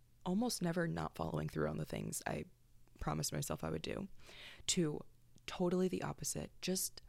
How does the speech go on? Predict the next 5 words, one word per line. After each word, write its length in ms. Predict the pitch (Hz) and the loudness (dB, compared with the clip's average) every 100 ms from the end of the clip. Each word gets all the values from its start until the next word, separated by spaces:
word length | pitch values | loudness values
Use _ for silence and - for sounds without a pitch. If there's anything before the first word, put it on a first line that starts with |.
| - - - - - - - | -16 -20 -20 -20 -20 -10 -2
pure 520 | - 190 196 190 190 - - - | 4 6 6 4 -2 -12 -10 -2
love, 400 | 151 147 151 - - - - - - - | 2 2 0 -8 -20 -20 -20 -20 -20 -6
self-love, 840 | - 180 175 - 165 156 151 - - - - - | 0 4 2 0 -2 0 0 -4 -16 -18 -14 -2
gentle 500 | 190 180 175 185 175 | 4 4 6 4 4
love, 500 | 160 143 147 156 | 4 4 2 -2